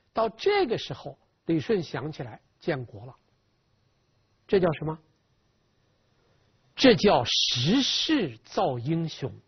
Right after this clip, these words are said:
这个时势的发展，最后导致李顺建立了自己的政权，成了大蜀王。第二，李顺也有局限性。李顺最高的愿望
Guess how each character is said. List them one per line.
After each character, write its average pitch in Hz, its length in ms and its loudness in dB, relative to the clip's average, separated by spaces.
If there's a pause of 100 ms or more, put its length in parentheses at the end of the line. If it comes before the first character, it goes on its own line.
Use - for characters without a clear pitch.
(1400)
这 302 140 2
个 254 120 4
时 - 300 -2
势 277 160 -4
的 220 140 2
发 247 260 0
展， 147 240 -6 (320)
最 392 340 6
后 254 260 2
导 160 300 0
致 208 160 -2
李 151 180 -6
顺 175 260 -2
建 151 320 -4
立 104 140 -14
了 113 140 -20 (1080)
自 - 180 -2
己 120 160 -4
的 110 100 -6
政 143 200 -2
权， 110 180 -14 (640)
成 156 180 -4
了 160 80 0
大 151 160 -2
蜀 113 220 -10
王。 95 140 -16 (1040)
第 185 100 6
二， 208 120 4 (640)
李 160 200 4
顺 175 260 4
也 127 80 2
有 127 160 -2
局 - 180 -14
限 107 200 -12
性。 - 200 -16 (680)
李 254 200 8
顺 311 260 6
最 277 300 4
高 240 180 4
的 233 80 2
愿 214 300 0
望 180 220 0